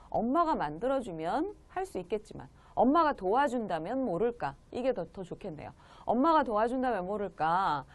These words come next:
아이가 혼자 만들기에는 너무 어려울 거예요. 이 상황이 됩니다. 앞에 요게 가정을 하는 거예요. 그렇지 않으면 뒤에는 어렵다가 됩니다. 그 다음에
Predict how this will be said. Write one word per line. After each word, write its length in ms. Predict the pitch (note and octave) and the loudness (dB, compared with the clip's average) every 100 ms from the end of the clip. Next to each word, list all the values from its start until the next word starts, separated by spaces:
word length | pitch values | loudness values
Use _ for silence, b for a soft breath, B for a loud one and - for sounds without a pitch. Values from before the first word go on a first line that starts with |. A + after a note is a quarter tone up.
| B | B
아이가 360 | B G3+ C#4+ C4 | B 2 4 2
혼자 580 | B3+ A4 G#4 G4 F4 F4 | 0 0 -2 4 6 6
만들기에는 760 | G3 F3+ G#3+ A#3 D#3 C3+ F#3+ | 4 -2 -4 -4 -6 -8 -8
너무 300 | A3+ D#3+ F#3+ | -10 -10 -8
어려울 360 | C#3 F#3 C4+ C4 | -4 -2 -2 -2
거예요. 760 | - C3 C3+ D3+ A#3 G#3+ C#3+ - | -6 -6 -6 -2 2 2 0 -6
이 100 | A#3 | -10
상황이 320 | B3+ F#3 C#3 | -6 -6 -8
됩니다. 360 | E3 D3 C#3+ - - b b b | -10 -14 -16 -20 -20 b b b
앞에 380 | G3 - A#3 | -8 -6 -4
요게 220 | D#3+ D3 E3 | -4 -4 -10
가정을 560 | - D3 E3 E3 D3+ | -12 -12 -8 -10 -10
하는 160 | G#3 F3 | -14 -16
거예요. 180 | - - B B | -18 -20 B B
그렇지 360 | B3 C#4 - B3 | 0 0 0 -6
않으면 380 | D#3+ C#3+ G#3+ | -6 -6 -8
뒤에는 460 | A3 F3 C#3 F3+ D4+ - | -8 -8 -6 -8 -8 -8
어렵다가 880 | C#3+ D3 D3 - A3 C#4 C#4+ G3 | -8 -8 -12 -8 -2 0 0 -4
됩니다. 420 | - D#3+ D3 B2 - - B B B B B B | -10 -12 -14 -16 -20 -20 B B B B B B
그 100 | D4 | 2
다음에 440 | C#4 A#3 D#4+ A4+ | 4 6 4 4